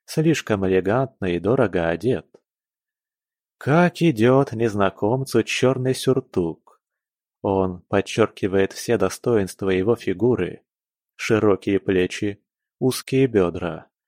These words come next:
А какие у незнакомца сильные руки!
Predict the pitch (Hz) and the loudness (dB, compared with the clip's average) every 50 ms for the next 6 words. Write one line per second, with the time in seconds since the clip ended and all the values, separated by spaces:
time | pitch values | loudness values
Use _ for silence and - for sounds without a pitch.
0 | _ _ _ _ _ _ _ _ _ _ _ _ _ _ 110 107 117 - - 135 | _ _ _ _ _ _ _ _ _ _ _ _ _ _ -4 -4 -2 0 0 0
1 | 139 139 - 175 185 185 180 175 170 165 156 156 135 117 120 123 127 - - 127 | 0 0 2 2 4 6 6 6 6 6 6 4 2 2 0 -2 -2 -2 0 0
2 | 131 139 139 135 - - 120 113 - - - 127 135 131 123 120 120 113 113 107 | 0 0 0 -2 -2 -2 -2 -2 -2 -2 0 0 0 2 0 0 2 2 2 4
3 | 107 117 127 143 139 - - - 85 - - - - _ | 4 2 0 0 -2 -6 -6 -6 -4 -4 -6 -8 -12 _